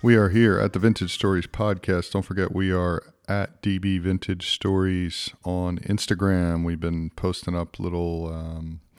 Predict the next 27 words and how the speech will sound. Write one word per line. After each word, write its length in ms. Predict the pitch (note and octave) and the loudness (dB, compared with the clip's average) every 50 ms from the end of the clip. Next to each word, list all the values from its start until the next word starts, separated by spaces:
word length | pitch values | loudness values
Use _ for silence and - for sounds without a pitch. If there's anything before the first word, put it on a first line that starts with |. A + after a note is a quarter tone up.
| - - - - - - - | -16 -14 -14 -16 -18 -16 -6
you 120 | - G3 D#3+ | -2 2 2
know, 140 | G2+ E2 | 4 4
little 440 | E2+ F2 F#2 F#2 F2+ E2+ D#2+ D#2+ D#2+ - _ _ _ _ _ _ _ - - - | 4 2 2 2 2 2 0 -2 -4 -8 _ _ _ _ _ _ _ -20 -12 -8
clips, 460 | - - A#2+ G#2 - - - - - | 2 4 4 4 4 2 -4 -2 0
little 180 | F#2+ F#2 F2+ F2 | 0 0 0 0
things. 920 | - - G2 F#2+ F#2 F2+ F#2 F2+ F2 - - - - - - - - - - | 0 0 0 0 2 0 0 -2 -2 -4 -4 -4 -4 -6 -6 -8 -8 -6 -4
We 240 | F2+ F2+ F2+ E2+ E2+ | -4 -2 -2 -2 -2
always, 360 | E2+ F2 E2+ E2 - - - - _ _ - - - | -2 -2 -2 -4 -6 -8 -10 -12 _ _ -16 -10 -6
you 100 | F#2 F#2 | -4 -4
know, 80 | E2 D#2 | -2 -4
if 140 | D#2 - - | -4 -4 -4
you 40 | E2+ | -4
wanna 120 | D#2+ D#2 | -4 -4
take 240 | - - - - F#2 | -4 -6 -6 -4 -4
a 20 | |
look 260 | E2+ E2+ F#2 - - | -2 0 -2 0 0
at 140 | F2+ D#2+ - | -4 -4 -4
the 80 | - - | -8 -8
people 320 | - F#2 F2 - F2 E2+ | -6 -6 -4 -2 -2 -2
we're 160 | E2+ E2 E2 | 0 0 0
interviewing, 680 | E2+ F2 F2 E2+ E2 F2 E2+ E2+ E2+ F2 E2+ E2+ F2 E2+ - - - - - - - - - - - _ _ _ _ _ _ | 0 0 0 -2 -2 -2 -2 0 0 0 0 -2 -2 -4 -8 -14 -20 -20 -20 -20 -20 -20 -20 -20 -20 _ _ _ _ _ _
uh, 200 | - - - E2 | -14 -12 -12 -10
that's 260 | D#2+ D#2+ D#2+ - - | -10 -10 -12 -10 -12
always 300 | - - D2+ D2+ D2+ D#2 | -10 -10 -8 -10 -8 -8
nice 640 | D#2 D#2+ E2 G2+ C3+ D3 C3+ - - - - - - - | -6 -6 -4 -4 -4 -6 -6 -8 -10 -12 -12 -12 -14 -12
to 120 | - G#2 | -12 -10
see, 480 | - - - - A2 A2 A2+ G#2+ G2+ | -10 -8 -8 -6 -6 -6 -6 -6 -8